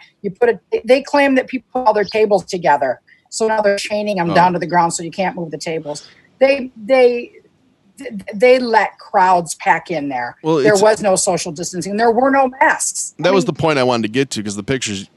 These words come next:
Speaker 2: that I think a lot of people have seen, the lineup outside, not one person has a mask on. There's no social distancing. So you see this spread happen, as your story in the Free Press showed. And then a while ago, I wanna say Missouri, Mississippi, there was a big story about the two,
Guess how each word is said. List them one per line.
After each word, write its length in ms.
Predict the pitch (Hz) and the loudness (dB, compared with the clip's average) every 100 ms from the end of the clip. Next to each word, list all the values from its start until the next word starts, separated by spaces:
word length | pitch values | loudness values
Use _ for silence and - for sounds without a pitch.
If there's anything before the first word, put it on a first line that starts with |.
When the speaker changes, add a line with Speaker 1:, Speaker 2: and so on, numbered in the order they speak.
| 90 78 | -20 -6
Speaker 2:
that 180 | 104 | -4
I 80 | 95 | -2
think 140 | 101 98 | -2 0
a 40 | |
lot 160 | 98 95 | -2 -2
of 60 | |
people 180 | 104 92 | -4 -6
have 120 | 87 | -8
seen, 240 | - 117 101 | -4 -2 -2
the 80 | |
lineup 380 | 95 95 98 92 | -2 -2 -4 -4
outside, 460 | 65 - - 95 92 | -6 -6 -4 -2 -2
not 160 | 82 | -6
one 220 | 80 107 95 | -4 -4 -2
person 340 | 101 98 95 | -6 -6 -6
has 180 | 90 90 | -8 -8
a 60 | |
mask 380 | 92 92 90 - | -6 -4 -4 -6
on. 240 | 90 90 90 | -6 -6 -6
There's 180 | 85 | -8
no 100 | 95 | -8
social 360 | 90 92 87 90 | -8 -8 -10 -10
distancing. 480 | 101 95 92 92 85 | -10 -10 -8 -10 -8
So 140 | - | -8
you 80 | 104 | -8
see 180 | - 110 | -6 -4
this 280 | 98 - - _ _ _ - | -4 -8 -12 _ _ _ -14
spread 420 | - - 123 110 | -8 0 0 0
happen, 380 | 107 104 104 101 | -2 -2 -2 -4
as 140 | 90 | -4
your 80 | 98 | -6
story 380 | - 104 98 95 | -8 -6 -4 -4
in 60 | |
the 60 | 90 | -8
Free 240 | - 104 | -10 -10
Press 260 | 92 95 85 | -8 -8 -6
showed. 460 | - 127 113 101 98 - _ _ _ | -6 -4 -2 -4 -6 -20 _ _ _
And 240 | 113 110 | -6 -4
then 220 | 113 107 104 | -4 -4 -4
a 120 | 101 | -4
while 420 | 104 139 202 151 | -2 0 2 0
ago, 180 | 117 101 | 0 -2
I 80 | 104 | 0
wanna 160 | 156 | -2
say 140 | 143 123 | -2 -2
Missouri, 440 | 104 98 143 147 | -2 -2 -2 -2
Mississippi, 600 | 123 117 104 - 113 113 107 | -2 -4 -8 -8 -6 -6 -6
there 100 | 98 | -6
was 140 | 92 | -8
a 40 | |
big 220 | 98 123 - | -6 -6 -6
story 440 | - 113 107 104 | -4 -2 0 -2
about 220 | 95 90 | -4 -6
the 120 | 82 | -8
two, 640 | 82 - 113 107 104 98 | -12 -6 -4 -2 -2 -6